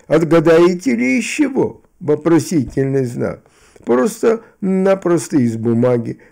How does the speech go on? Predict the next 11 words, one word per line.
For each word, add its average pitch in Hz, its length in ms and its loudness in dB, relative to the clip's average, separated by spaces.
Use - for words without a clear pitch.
на 160 140 -2
которой 165 480 4
я 151 140 4
написал 139 680 0
рецепт, 123 500 0
и 151 100 -4
которая, 165 460 4
будучи 143 560 0
приложенной, 131 1400 0
произвела 170 800 4
желаемый 151 920 0